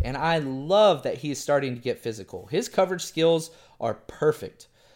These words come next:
Uh, we drafted him in the third round, and he has beyond lived up to that potential.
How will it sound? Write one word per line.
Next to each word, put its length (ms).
Uh, 160
we 80
drafted 360
him 80
in 0
the 80
third 340
round, 300
and 100
he 140
has 120
beyond 540
lived 220
up 140
to 80
that 200
potential. 580